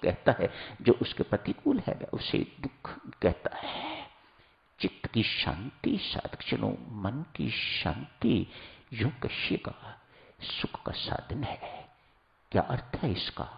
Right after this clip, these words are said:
चित्त को कहीं बाहर से शांति लानी है? नहीं देवियों सज्जनों, चित्त का स्वभाव है शांति। ये सुख दुख जो उसमें आते हैं,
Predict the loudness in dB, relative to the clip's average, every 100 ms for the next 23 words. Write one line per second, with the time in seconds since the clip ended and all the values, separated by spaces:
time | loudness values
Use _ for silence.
0 | -20 _ _ _ _ _ _ _ _ 2
1 | 2 0 -2 0 -2 -2 -2 -2 -2 -2
2 | 0 0 0 -2 0 0 2 0 0 -6
3 | -6 _ _ _ 2 2 2 0 0 2
4 | -4 -4 -6 -2 0 -2 -10 -20 -20 -20
5 | _ _ _ _ _ _ _ _ 4 4
6 | 0 -6 -6 -6 -4 -4 -4 0 2 0
7 | -2 -4 -2 -2 -4 -4 -10 -8 -4 -2
8 | -2 -4 -6 -8 -10 -14 -16 -20 -20 _
9 | _ _ _ _ _ _ _ _ _ _
10 | _ _ 2 2 2 2 0 -6 -2 -2
11 | -2 -2 0 0 0 2 0 0 -6 2
12 | 2 2 -2